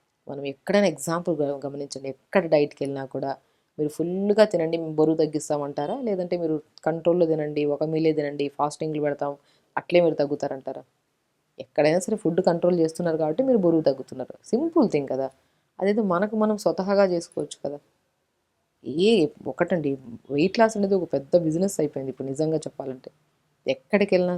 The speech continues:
సరే వెయిట్ లాస్ అంటే ఒక, ఒక సిం-, సిస్టమాటిక్‌గా తినడం తగ్గించేయడం, so కొన్ని కొన్ని నట్స్ అవన్నీ యాడ్ చేయడము,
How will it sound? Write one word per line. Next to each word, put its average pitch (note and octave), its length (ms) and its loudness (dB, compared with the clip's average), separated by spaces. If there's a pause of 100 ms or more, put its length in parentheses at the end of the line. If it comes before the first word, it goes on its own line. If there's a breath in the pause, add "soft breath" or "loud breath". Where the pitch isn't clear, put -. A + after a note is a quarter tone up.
సరే F#3+ 160 2 (560)
వెయిట్ D#3 220 0
లాస్ E3 220 2
అంటే D4+ 180 -8 (240)
ఒక, - 80 -10 (560)
ఒక C3+ 80 -12 (560)
సిం-, D3+ 240 -6 (140)
సిస్టమాటిక్‌గా E3+ 720 0 (520 soft breath)
తినడం D#3+ 340 2
తగ్గించేయడం, D#3 540 0 (400)
so C3 220 -12
కొన్ని D3 180 -2
కొన్ని C#3+ 220 0
నట్స్ C#3 200 -4
అవన్నీ D3 240 0
యాడ్ C#3+ 200 -2
చేయడము, D#3 300 0